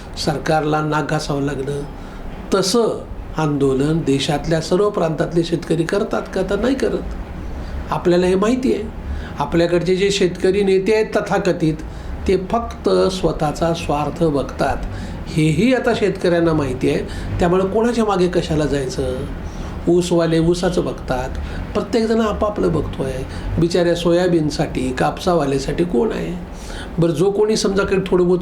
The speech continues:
करतो आहे, त्याला काहीच मिळत नाही किंमत. अशा ह्या सगळ्या प्रश्नामुळे शेतकरी हा अतिशय अस्वस्थ आहे. कोणाला तरी मतदान करायचं असतं,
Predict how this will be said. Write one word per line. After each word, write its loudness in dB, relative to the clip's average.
करतो 2
आहे, 2
त्याला 2
काहीच 0
मिळत 4
नाही 0
किंमत. -8
अशा 0
ह्या 2
सगळ्या 0
प्रश्नामुळे -2
शेतकरी 0
हा -2
अतिशय -2
अस्वस्थ -4
आहे. -10
कोणाला 2
तरी 2
मतदान 2
करायचं 2
असतं, -8